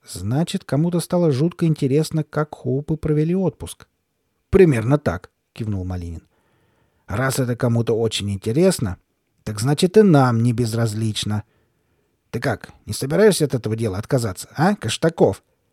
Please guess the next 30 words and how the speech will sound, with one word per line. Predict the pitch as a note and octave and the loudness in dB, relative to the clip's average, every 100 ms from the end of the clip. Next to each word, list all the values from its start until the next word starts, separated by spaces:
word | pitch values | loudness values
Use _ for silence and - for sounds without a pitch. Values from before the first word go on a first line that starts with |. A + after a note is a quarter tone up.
| _ _ _ _ _ _ _ _ | _ _ _ _ _ _ _ _
Ну, | B2+ D3+ F#3 F#3+ | -2 2 2 2
если | E3+ E3 D3+ | 0 -2 -2
вы | D#3+ D#3 | -2 0
гарантируете, | C#3 C#3+ D3+ - F#3 E3 D3 C#3+ | 2 2 2 2 2 2 2 -2
что | - C3+ | 0 -4
Хоупы | - D3+ C#3 C3+ D3 | -4 -2 -2 0 0
не | C#3 C3 | 0 2
работают | C3+ C3 A#2+ A2+ B2 | 0 -2 -2 -4 0
ни | |
на | A2+ A2+ | -2 -2
какую | B2 - A#2 A2 | -4 -2 -2 -2
спецслужбу. | - C3 - - F3 G#3+ G#3 B2+ F#2 - _ _ _ _ _ _ _ | -4 -8 -8 -6 -2 0 0 -2 -6 -10 _ _ _ _ _ _ _
Хоупы | - A#2+ C3+ B2 C3 | -2 4 4 4 0
безобиднейшие | B2 A#2+ B2+ C3 A#2+ A#2 A2 A2 | 0 0 -2 -2 -2 -2 -4 -6
старики. | - A2 G2+ - F2+ E2 - _ _ - | -6 -6 -6 -10 -12 -14 -20 _ _ -14
Ты | A2 | -4
просто | C#3 C3+ D3 | -4 0 2
обязан | C#3 B2+ C3 C3 C3+ | 2 4 4 4 4
им | |
помочь, | C3 D3 C#3 F#2+ - | 4 4 4 0 -2
Каштаков. | D3+ - F3 - A2 D#2 _ _ _ _ _ _ _ _ _ | -2 2 2 2 0 -2 _ _ _ _ _ _ _ _ _
А | - B2 A#2 | -4 0 0
на | A#2 B2+ | 0 0
вашу | G#2+ F2+ F2 - | -2 -6 -8 -10
помощь, | G#2 B2 A#2+ C3 | -8 -4 -2 -2
господин | B2 C3+ - C3 | -4 -6 -4 -4
полковник, | C3 C3 - C#3 C3 B2+ - | -2 -4 -2 -2 -2 -4 -10
я | - C#3+ | -2 2
могу | D#3+ G3+ | 2 2
рассчитывать? | G3+ - G2 G2+ - | 0 -2 -8 -10 -14